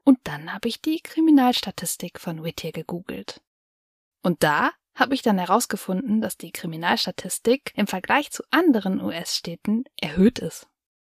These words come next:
Die Gesamtkriminalitätsrate liegt nämlich bei zweiundvierzig Komma neun drei Straftaten pro tausend Einwohner. Und ich hab mir dann so gedacht, das kann doch irgendwie nicht sein. Und dann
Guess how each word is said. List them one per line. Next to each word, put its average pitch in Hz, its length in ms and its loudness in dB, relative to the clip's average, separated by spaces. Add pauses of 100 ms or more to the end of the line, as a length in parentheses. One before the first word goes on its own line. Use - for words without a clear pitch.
(380)
Die 214 80 6
Gesamtkriminalitätsrate 190 1800 2
liegt 226 340 -2
nämlich 196 400 0
bei 160 280 -8
zweiundvierzig 294 920 0
Komma 185 280 -2
neun 170 400 2
drei 180 280 -2
Straftaten 233 880 0 (140)
pro 214 300 2 (100)
tausend 185 500 -4
Einwohner. 165 720 -2 (800)
Und 196 100 6
ich 180 140 0
hab 214 80 4
mir 226 120 8
dann 208 180 4
so 196 100 0
gedacht, 190 240 -2 (180)
das - 300 -10
kann 180 180 -4
doch 185 140 -2
irgendwie 165 320 -10
nicht 156 220 -12
sein. 175 380 0
Und 220 260 4
dann 269 220 10